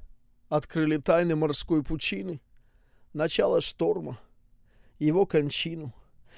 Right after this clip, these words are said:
Прямые дали на все ответы, сказав: «Мы волны — ничто без ветра». И, если честно, кто мы такие, чтоб называться морской стихией?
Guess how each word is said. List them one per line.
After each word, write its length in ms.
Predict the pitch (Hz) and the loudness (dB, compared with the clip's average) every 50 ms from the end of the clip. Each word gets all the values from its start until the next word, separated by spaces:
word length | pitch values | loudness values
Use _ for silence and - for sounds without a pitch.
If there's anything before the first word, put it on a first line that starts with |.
| - - - - - | -20 -20 -20 -10 4
Прямые 380 | - 214 247 262 311 320 320 285 | 6 6 6 6 2 0 0 6
дали 280 | 226 277 - 269 262 | 8 8 8 8 6
на 140 | 247 262 254 | 2 0 0
все 260 | 214 - - 262 262 | 0 -2 -2 4 4
ответы, 480 | 240 190 - 226 262 277 254 202 285 - | 4 4 2 -2 -2 -2 -2 0 -2 -2
сказав: 560 | - - - 226 226 202 240 - 226 185 - | -2 0 2 2 2 4 6 4 4 4 4
«Мы 180 | 233 220 254 247 | 2 4 4 4
волны — 400 | 196 214 254 262 269 254 247 247 | 4 4 2 2 2 2 0 0
ничто 680 | 247 240 254 202 - - - - - - 349 - 175 | 0 0 0 0 -2 -4 -2 -2 -4 -2 0 0 0
без 280 | 147 147 151 156 143 143 | 0 0 -2 -2 -2 0
ветра». 480 | 165 185 196 196 190 - 156 143 143 147 | 2 2 2 2 2 -2 -2 0 0 0
И, 140 | - 208 | 0 0
если 540 | 220 233 226 220 233 247 233 - 240 233 240 | -2 0 0 0 0 0 0 0 -2 -4 -4
честно, 520 | 185 - - - - 226 - - 214 196 190 | -2 -2 0 2 2 2 2 2 0 0 0
кто 300 | - - - - - 139 | 0 0 2 2 2 2
мы 120 | - 214 | 2 4
такие, 560 | 196 247 233 - - - 254 247 226 185 147 | 6 6 6 6 0 -6 -6 -2 0 -2 -2
чтоб 320 | 143 - - - 147 - 170 | -2 -4 -6 -6 -6 -6 -2
называться 680 | 160 151 143 139 160 156 147 110 - - - - 151 135 | -2 -2 0 0 2 2 2 2 2 -2 -4 -4 -4 -2
морской 580 | 135 135 131 131 - - - - 156 160 165 | -2 -2 -4 -4 -6 -6 -4 -2 -2 -2 -2
стихией? 720 | 147 - - - - 139 - - - 156 - - 143 143 | -6 -8 -12 -10 -10 -10 -10 -8 -8 -8 -6 -6 -8 -10